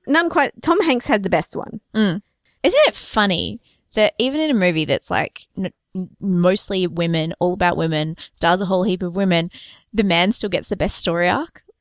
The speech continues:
Speaker 2: the white guy?
Speaker 1: Yeah, I don't, yeah, I feel like that was more of a pro-women thing,
Speaker 2: Mm.
Speaker 1: really,
Speaker 2: Well, yeah, because
Speaker 1: because
Speaker 2: his
Speaker 1: his
Speaker 2: storyline is that he comes to respect them. I get it. <laughs>
Speaker 1: Exactly.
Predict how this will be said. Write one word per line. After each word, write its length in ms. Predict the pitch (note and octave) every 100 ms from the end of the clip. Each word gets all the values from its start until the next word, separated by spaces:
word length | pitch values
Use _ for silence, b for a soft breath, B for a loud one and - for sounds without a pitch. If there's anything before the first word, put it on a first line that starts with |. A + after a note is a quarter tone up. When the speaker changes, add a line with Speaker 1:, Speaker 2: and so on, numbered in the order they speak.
| -
Speaker 2:
the 80 | F#3+
white 240 | F3 -
guy? 240 | G#3+ B3+ _ _ _ _ _ -
Speaker 1:
Yeah, 400 | G4+ F4+ E4 -
I 100 | D#4
don't, 320 | F#4+ E4 - - -
yeah, 260 | C#4+ B3+ D3+
I 120 | G3+ A#3+
feel 240 | D4 D#4
like 160 | D4+ C4+
that 180 | B3
was 160 | G#3+ A3
more 280 | G#3+ G3+ F#3+
of 140 | F#3+ F#3+
a 280 | F3 E3 - B B _ _ _ _ -
pro-women 640 | - A3+ G3 A3 A3 D#3+
thing, 380 | E3 E3+ F#2 C#3+ - _
Speaker 2:
Mm. 240 | G#3+ F3+ - -
Speaker 1:
really, 200 | G#3 A3
Speaker 2:
Well, 140 | D#4 C4+
yeah, 160 | C#4
because 300 | - C4 A3
Speaker 1:
because 140 | D#4 C4
Speaker 2:
his 20 |
Speaker 1:
his 140 | A3 -
Speaker 2:
storyline 460 | B3 A#3 G3+ F3+
is 120 | F3+ F#3+
that 100 | F3
he 100 | E3
comes 220 | E3+ -
to 100 | D#2
respect 440 | - - E3+ -
them. 120 | - -
I 60 | F#3+
get 180 | F3+
it. 180 | D#3+ F3
<laughs> 80 | C4
Speaker 1:
Exactly. 540 | A3+ A#3 B3 F3 -